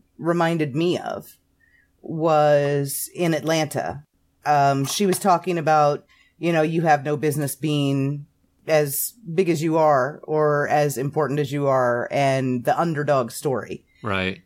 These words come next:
Speaker 1: Standing in line to order food at Gibney's in Atlanta, there were two men standing behind me, and you were in front of me, and you had moved up to order. And I was standing at the front of the line with these two behind me, and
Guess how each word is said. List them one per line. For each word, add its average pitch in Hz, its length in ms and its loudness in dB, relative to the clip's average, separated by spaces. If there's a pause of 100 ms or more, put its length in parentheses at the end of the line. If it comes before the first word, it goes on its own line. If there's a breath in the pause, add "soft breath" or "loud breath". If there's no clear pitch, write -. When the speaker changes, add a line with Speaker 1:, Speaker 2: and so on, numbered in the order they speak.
Speaker 1:
Standing 214 840 0
in 196 160 2
line 185 260 2
to 185 100 -4
order 160 320 0
food 170 720 -2 (220)
at 147 180 0
Gibney's 143 640 -2 (160)
in 147 100 0
Atlanta, 180 680 -2 (400)
there 175 160 2
were 165 100 2
two 190 160 0
men 180 280 2
standing 151 440 0
behind 196 400 0
me, 139 180 0
and 170 140 0
you 170 120 2
were 156 180 0
in 151 80 -2
front 165 240 -2
of 107 100 -8
me, 98 140 -8
and 117 160 -4
you 123 120 -2
had 131 180 -2
moved 139 200 -2
up 151 140 -2
to - 100 -6
order. 165 420 -2 (760)
And 156 520 2
I 147 220 2
was 151 360 -2 (140)
standing 156 460 0
at 147 60 -2
the - 60 -8
front 156 200 -2
of 147 60 -4
the 147 80 -2
line 165 300 2
with 151 120 -2
these 151 200 -2
two 175 160 -2
behind 165 440 0
me, 143 320 -2
and 151 600 0